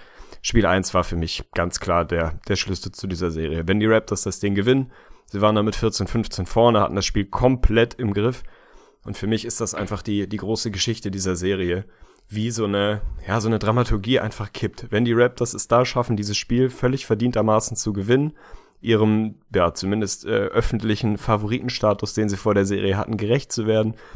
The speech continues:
sich selber zu beweisen, dass sie's, dass sie real sind, dass so diese, äh,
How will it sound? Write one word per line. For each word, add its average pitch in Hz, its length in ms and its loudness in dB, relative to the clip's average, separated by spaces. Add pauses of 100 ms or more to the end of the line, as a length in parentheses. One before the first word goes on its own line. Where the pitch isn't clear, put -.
(240)
sich 95 240 -2
selber 120 300 8
zu - 120 -6
beweisen, 104 480 4
dass 95 180 -2
sie's, - 280 -4 (420)
dass 101 140 -4
sie 104 120 2
real 139 420 6
sind, 135 440 2
dass 104 180 -4
so 107 100 0
diese, 101 480 4
äh, 101 320 4